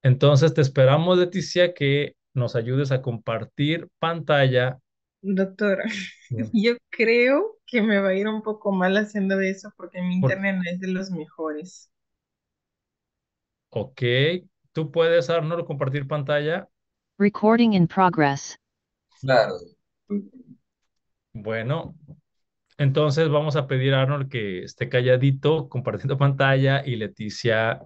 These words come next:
Speaker 1: compartirá su interrogatorio hacia mí.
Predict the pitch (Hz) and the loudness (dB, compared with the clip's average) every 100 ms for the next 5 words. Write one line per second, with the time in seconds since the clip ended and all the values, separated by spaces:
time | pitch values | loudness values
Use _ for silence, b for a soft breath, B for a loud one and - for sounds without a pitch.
0 | - 107 98 104 98 107 101 101 104 104 | -6 -6 -2 -4 -4 -2 0 0 -2 -6
1 | _ _ _ _ _ _ _ _ _ _ | _ _ _ _ _ _ _ _ _ _
2 | - - 151 147 147 151 - _ 143 131 | -10 0 4 6 6 2 -2 _ 0 0
3 | 120 110 107 107 120 113 117 123 127 _ | 0 -2 -4 -4 -4 -4 -4 -6 -8 _
4 | 113 104 - 98 95 - | -10 -8 -6 -4 -4 -8